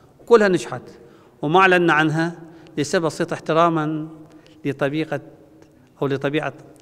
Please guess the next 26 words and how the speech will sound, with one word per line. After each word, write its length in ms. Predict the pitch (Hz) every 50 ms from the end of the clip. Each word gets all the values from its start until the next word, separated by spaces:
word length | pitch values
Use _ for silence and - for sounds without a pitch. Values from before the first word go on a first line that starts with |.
| -
الدور 380 | 135 127 120 135 151 175 185 170
السري 320 | 147 - - - 170 156
اللي 100 | 156 143
يقوم 280 | 135 131 135 151 143 127
به 80 | 131 120
العراق. 280 | 120 117 113 110 - - - - _ _ _ _ _ _ _ _ _ _ _ _ _ _ _
فالعراق 220 | 156 139 151 170
أصبح 440 | - - - - - 147 - - -
نقطة 300 | 170 156 - - - 151
للالتقاء 840 | 143 - 127 123 - - - 127 - - 156 165 175 180 180 - - - - - - - _ _ _ -
ونقطة 520 | 147 156 202 214 214 - - 131 117 104 - - - - - - - _ _ _ - 240
لتخفيف 800 | 160 151 147 147 147 147 147 - - - - 180 170 156 -
التوترات 520 | 147 - - 147 135 127 - 156 151 143 -
في 60 | -
المنطقة، 560 | 139 139 139 131 135 127 113 - 110 110 - - - - - _ - _ _ _ _ _
وهذه 280 | 156 147 160 170 160
بانعكاسات 840 | 147 151 151 143 143 131 131 - 165 147 135 - 175 170 165 165 165 -
على 60 | -
الوضع 240 | 151 143 151 156 143
الاقتصادي 440 | 131 - 151 - - 151 143 143
العراقي، 480 | 131 127 127 135 139 147 147 - 185 196 190 - - - - _ _ _ _ _ _ _ _ _ _ _ _ _ _ _ _ - _ - - - _ _ _ _ -
وبانعكاسات 960 | 147 143 151 147 135 143 131 131 - 143 135 135 - 175 165 160 160 160 -
على 160 | - 160 143
استقرار 400 | - - - - - 156 151 139
الوضع 220 | 131 147 143 -
الأمني. 420 | - 123 - - 143 131 127 120